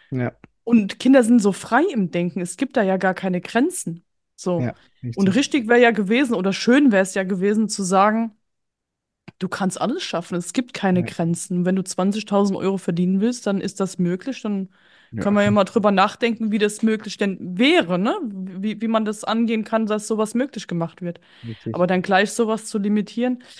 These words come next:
Speaker 2: Ja, ich hab auch viel Vorwürfe gehabt früher, immer so, auch meinen Eltern, Lehrern, diesen, das hin und her. Also ich bin viel, äh, vieles ist entstanden in, also meine Motivation hab ich früher, bis vor zwei Jahren sogar noch, bin ich ganz ehrlich, aus,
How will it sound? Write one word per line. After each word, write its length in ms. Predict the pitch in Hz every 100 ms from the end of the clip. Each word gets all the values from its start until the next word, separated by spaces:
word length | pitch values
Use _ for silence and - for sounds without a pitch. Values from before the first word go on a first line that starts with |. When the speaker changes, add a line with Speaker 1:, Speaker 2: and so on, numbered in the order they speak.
| -
Speaker 2:
Ja, 280 | 185 190 220 - -
ich 80 | -
hab 100 | 247
auch 120 | 285
viel 220 | - 320
Vorwürfe 540 | 359 - 262 349 - 285
gehabt 220 | 262 269
früher, 320 | - 277 277
immer 220 | 254 269
so, 120 | 262 269
auch 200 | 208 202
meinen 180 | 175
Eltern, 460 | - 214 208 208 202
Lehrern, 420 | 190 208 208 202
diesen, 220 | 202 196 196
das 120 | 185
hin 100 | 190
und 60 | 190
her. 200 | 214 202
Also 140 | 190
ich 100 | 190
bin 440 | 208 202 196 -
viel, 460 | 190 - 233 254 262 - _ -
äh, 80 | 220
vieles 420 | - 262 285 -
ist 240 | 247 -
entstanden 720 | 233 220 - 220 240 262 311 339 381 - _ _ _ _ _ _
in, 480 | 220 254 254 254 247
also 160 | 214 208
meine 220 | 214 214
Motivation 840 | 220 233 220 208 208 - 240 269 247
hab 160 | 233 233
ich 160 | 214
früher, 520 | - 196 226 277 339
bis 220 | 320 226 -
vor 140 | 214
zwei 200 | - 214
Jahren 300 | 208 208 277
sogar 260 | 220 185 196
noch, 120 | 233
bin 160 | 233
ich 100 | 220
ganz 220 | 190 240 240
ehrlich, 340 | - 240 247
aus, 440 | - 220 214 -